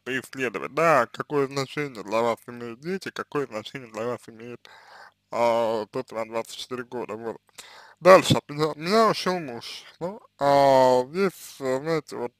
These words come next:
э, вызывают некие такие вопросы, да, вот эта вот формулировка «от меня ушел». То есть, ну, почему от, почему ушел от вас? А,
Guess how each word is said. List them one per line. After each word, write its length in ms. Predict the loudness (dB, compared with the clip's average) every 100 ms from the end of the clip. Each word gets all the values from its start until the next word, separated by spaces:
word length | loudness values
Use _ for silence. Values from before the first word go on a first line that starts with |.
| -20
э, 600 | -14 -6 -6 -4 -6 -8 -10 -16 -20 _ -20 _ _ _ -20 _ _ _
вызывают 680 | -12 -6 4 6 6 2 -10 -18
некие 340 | -14 -12 -10
такие 340 | -8 -6 -4 2
вопросы, 640 | 2 4 4 2 0 -2
да, 300 | 0 0 -2 _
вот 140 | -20
эта 140 | -16 -16
вот 140 | -18 _
формулировка 720 | -10 -8 -4 0 0 0 2
«от 160 | 0 0
меня 360 | -8 -2 -2
ушел». 300 | -4 -8 -16 -16 _ _ _ _ _ _ _ _ _ _ _ _ _ _ _ _ _
То 140 | -14
есть, 180 | -14 -12
ну, 280 | -12 -12 -16 _ _ _ _ _ _ _ _ _ _ -18
почему 320 | -10 0 4
от, 340 | 4 4 -10
почему 360 | -10 -6 -4 -4
ушел 300 | -2 0 2
от 160 | 2
вас? 220 | 4 4 2 _ _ _ _ _ _ _ _ _ _ _ _ _ _ _ _ _ _ _ _ _ _ _
А, 840 | -2 4 6 6 6 4 0 -4